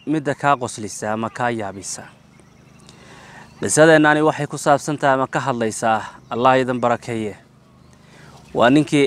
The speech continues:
eyga ku aasay qubuurta muslimiinta. Iyo siday u beddeshay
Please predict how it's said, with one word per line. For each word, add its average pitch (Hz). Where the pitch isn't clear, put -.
eyga 151
ku 156
aasay 127
qubuurta 127
muslimiinta. 113
Iyo 135
siday 190
u 185
beddeshay 147